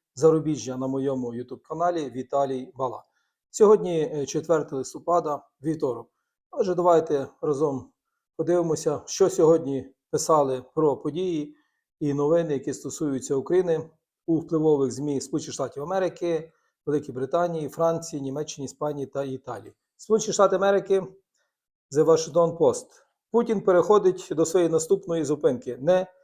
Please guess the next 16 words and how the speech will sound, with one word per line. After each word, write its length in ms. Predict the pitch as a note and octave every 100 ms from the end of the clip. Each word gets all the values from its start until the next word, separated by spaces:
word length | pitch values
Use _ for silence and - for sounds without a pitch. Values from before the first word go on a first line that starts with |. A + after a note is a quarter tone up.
| _ _
чекайте 720 | - D#3 F#3 F#3 F#3 F#3 D#3+ E3
стрілянини». 580 | - D#3+ F3 E3 B2+ A#2+
Отакий 360 | A2+ A#2+ C#3
заголовок, 720 | A#2+ C3 C#3+ C3 A2+ A#2 - -
е, 160 | C#3
в 80 | A#2+
статті 580 | - - C#3 - D3 C3 C3
у 260 | B2 A#2 - -
Washington 320 | C3+ C#3+ B2
Post. 260 | G3+ F3 - _
Дуже 260 | D3+ D3 C#3
непогана, 580 | C#3 C3+ C3+ C#3 B2 B2
на 100 | B2
мою 200 | B2 A#2+
думку, 300 | A#2+ A2+ -
стаття. 440 | D#3+ D#3+ A3 G#3+